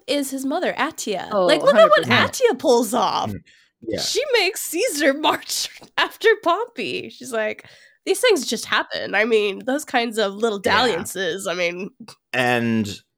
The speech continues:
Speaker 3: there's one, like, one element that kind of the thesis on Octavian in the show is his, like, not to get Freudian, but the, like, psychosexual hangups about sex and his mother and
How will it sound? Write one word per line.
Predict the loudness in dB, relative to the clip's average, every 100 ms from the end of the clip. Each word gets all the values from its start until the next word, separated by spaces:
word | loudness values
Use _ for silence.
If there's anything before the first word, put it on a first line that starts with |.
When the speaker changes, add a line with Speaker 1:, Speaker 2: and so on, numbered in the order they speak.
| _ _ 2
Speaker 3:
there's | 2 4
one, | 4 4 4
like, | 2
one | 4 4
element | 4 4 4 2
that | 0
kind | -2 -2
of | -4
the |
thesis | -4 -6 -4 -4
on | -4
Octavian | -6 -6 -8 -8
in | -8
the | -8
show | -6 -4 -4
is | -6 -6
his, | -6 -6
like, | -4 -4 -6 -8 _ _ _
not | -16 -10 0 0 2
to |
get | 2 0
Freudian, | 0 -2 0 0 -4 -8
but | -6 -4
the, | -2
like, | -2 -2
psychosexual | -2 0 0 0 -4 -2 -2
hangups | -4 -8 -8 -8 -8 -10 _ _ _ -6
about | -4 -4 -4 -8 -12
sex | -8 -4 -4 -6 -10
and | -8 -8
his | -10 -10
mother | -8 -6 -6 -6 -8 _ _ _
and | -6 -6 -8 -12 -16